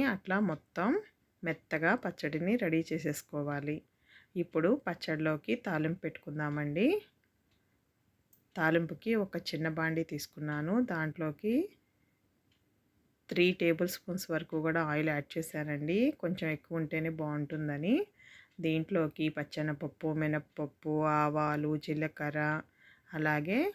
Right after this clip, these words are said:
ఎండుమిర్చి ఇవన్నీ కూడా తీసుకొని ఆయిల్లో వేసేసుకొని ఫ్రై చేసుకుంటున్నాను. ఇవన్నీ చక్కగా బ్రౌన్ కలర్ వచ్చే వరకు వేగిపోవాలి.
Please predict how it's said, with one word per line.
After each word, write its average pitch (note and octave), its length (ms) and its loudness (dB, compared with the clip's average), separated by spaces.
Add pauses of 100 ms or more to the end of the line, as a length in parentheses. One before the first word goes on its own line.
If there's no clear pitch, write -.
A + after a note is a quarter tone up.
(300)
ఎండుమిర్చి D3 720 0 (760)
ఇవన్నీ D3+ 460 2
కూడా E3+ 300 -4
తీసుకొని D3+ 640 -2 (1120)
ఆయిల్లో D#3 440 2
వేసేసుకొని D#3 800 -2
ఫ్రై E3+ 300 -4
చేసుకుంటున్నాను. D3+ 960 -4 (1900)
ఇవన్నీ E3 600 2 (380)
చక్కగా F3 640 -2 (840)
బ్రౌన్ D#3+ 320 2
కలర్ E3 340 0
వచ్చే D#3+ 380 -2
వరకు D3+ 440 0 (720)
వేగిపోవాలి. D#3 920 2